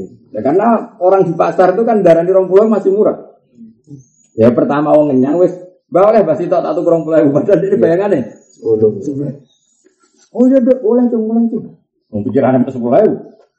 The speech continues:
Speaker 1: Utawa dekne ora ngecol krungu liyane. Terus buran kuntet kok didol rong puluh. Berarti kowe ku yo rong puluh. Andai kan dia sampai pasar kan tahu harga standar.
Speaker 2: Hmm.
Speaker 1: Sehingga khayalnya dia yang lugu sepuluh ribu ternyata keliru di pasar, pasarannya dua puluh.
Speaker 2: Hmm.
Speaker 1: Kan jadi kaya.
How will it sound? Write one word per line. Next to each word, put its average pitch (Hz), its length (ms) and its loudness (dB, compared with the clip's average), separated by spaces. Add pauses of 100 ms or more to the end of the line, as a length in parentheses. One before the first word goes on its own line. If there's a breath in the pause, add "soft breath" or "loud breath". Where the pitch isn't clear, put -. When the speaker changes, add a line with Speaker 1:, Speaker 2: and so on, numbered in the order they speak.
(420)
Speaker 1:
Utawa 208 400 2
dekne 196 240 0
ora 196 100 6
ngecol 220 380 0
krungu 202 260 0
liyane. 202 340 2 (380)
Terus - 240 -4
buran 165 240 2
kuntet 170 320 -4
kok 196 160 -10
didol 165 400 -4
rong 170 240 -4
puluh. 175 240 2 (240)
Berarti 151 240 0
kowe 185 240 2
ku 214 80 -2
yo 185 140 6 (580)
rong 185 160 0
puluh. 208 180 -2 (800)
Andai 208 300 0
kan 269 160 -2
dia 233 240 2
sampai 208 320 0
pasar 190 480 -2
kan 233 160 0
tahu 233 220 2
harga 190 320 2
standar. 160 360 -4 (140)
Speaker 2:
Hmm. 120 300 -10 (340)
Speaker 1:
Sehingga 151 400 4
khayalnya 165 560 0
dia 143 220 4
yang 139 180 0
lugu 131 400 0
sepuluh 131 400 2
ribu 107 160 0
ternyata 185 460 0
keliru 202 340 0
di 127 140 -6
pasar, 147 420 -2
pasarannya 160 460 0
dua 147 180 4
puluh. 202 320 2
Speaker 2:
Hmm. - 460 -8
Speaker 1:
Kan 240 180 2
jadi 220 180 0
kaya. 214 280 -2